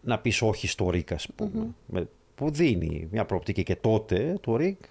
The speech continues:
Speaker 2: Ναι,
Speaker 1: Ήταν
Speaker 2: τότε
Speaker 1: και σε
Speaker 2: ήταν.
Speaker 1: πολύ
Speaker 2: Ναι, φυσικά. Ναι.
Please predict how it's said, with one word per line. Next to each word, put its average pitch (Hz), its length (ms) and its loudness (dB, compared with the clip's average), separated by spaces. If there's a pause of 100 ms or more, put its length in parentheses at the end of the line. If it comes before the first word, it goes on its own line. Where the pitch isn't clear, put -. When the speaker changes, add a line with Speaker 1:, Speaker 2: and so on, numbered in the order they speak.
(840)
Speaker 2:
Ναι, 202 140 2
Speaker 1:
Ήταν 185 240 6
Speaker 2:
τότε 190 180 2
Speaker 1:
και 180 60 2
σε 180 80 4
Speaker 2:
ήταν. - 140 -2
Speaker 1:
πολύ 98 240 4
Speaker 2:
Ναι, 160 200 4
φυσικά. - 440 -8 (180)
Ναι. 196 100 -12